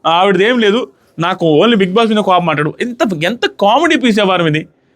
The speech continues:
అక్కడ మాత్రం దానికి ముందు రోజు, అదే రోజు దానికి ముందు టాస్క్లో జరిగినప్పుడు క్యాబేజీ టాస్క్లో మణికంఠ అతని ఎఫర్ట్స్ పెట్టి అతను, అతను సాధ్యమైనంత కరెక్ట్ పాయింట్స్ చెప్పినా కూడా అతని టీం మెంబర్ అయినప్పటికి కూడా అతని టీం మెంబర్ చెబితే అప్పుడు మాత్రం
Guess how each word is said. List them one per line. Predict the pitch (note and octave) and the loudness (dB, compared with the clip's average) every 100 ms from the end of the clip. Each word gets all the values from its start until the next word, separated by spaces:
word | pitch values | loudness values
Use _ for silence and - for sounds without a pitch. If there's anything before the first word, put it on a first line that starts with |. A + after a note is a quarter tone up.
| _ _ _ | _ _ _
అక్కడ | D3+ - C4+ | -6 -2 0
మాత్రం | C4+ C#4 D4+ | 0 2 0
దానికి | A#3 A3+ F#3+ | 0 0 0
ముందు | A3 D4 | 2 2
రోజు, | C#4+ D4 | 2 2
అదే | G3 F#3+ C4+ D#4 | 2 2 2 4
రోజు | C#4+ D4 | 2 2
దానికి | A#3+ G#3+ | 0 -2
ముందు | G#3 C#4+ | -2 0
టాస్క్లో | C4+ B3+ C4 B3 | 0 -2 0 0
జరిగినప్పుడు | A3+ A#3 A#3 C4+ | 2 0 0 -2
క్యాబేజీ | A3 A#3+ B3+ | -2 0 0
టాస్క్లో | B3+ A#3 A3+ A3+ | 0 -2 -2 0
మణికంఠ | G#3 A#3 A#3 | 0 -2 0
అతని | A#3+ G#3 G#3+ G#3 | 0 0 0 -2
ఎఫర్ట్స్ | G3 B3 B3+ A#3+ | -2 -2 -2 -2
పెట్టి | G#3 | 0
అతను, | A3+ A#3 A#3 - _ _ _ _ - | 0 0 -2 -6 _ _ _ _ -4
అతను | A#3 C4 | 0 0
సాధ్యమైనంత | - G3+ D4+ D4 D#4 C#4+ C4+ | 0 0 0 0 0 2 0
కరెక్ట్ | C4+ B3+ B3 B3 | -2 -4 -2 -2
పాయింట్స్ | A#3+ G#3+ - | -2 -2 -4
చెప్పినా | G3+ A#3 | -2 -2
కూడా | F3+ D#3+ | -2 -2
అతని | G3 F#3+ A3+ G3 | -2 0 -2 0
టీం | A3+ A3 | 0 2
మెంబర్ | G#3+ G3 | 2 0
అయినప్పటికి | F#3+ F3 - E3 | 0 -2 -2 -2
కూడా | D#3 C#3 - - _ _ _ - | 0 0 -2 -6 _ _ _ -6
అతని | C#3 G#3 | -2 0
టీం | G3+ A#3 | 2 2
మెంబర్ | B3 A#3 G#3+ | 2 0 0
చెబితే | A3 A#3 E4 - | -2 0 -2 -2
అప్పుడు | G3 - C4+ | -4 0 0
మాత్రం | C4+ D4 | 2 0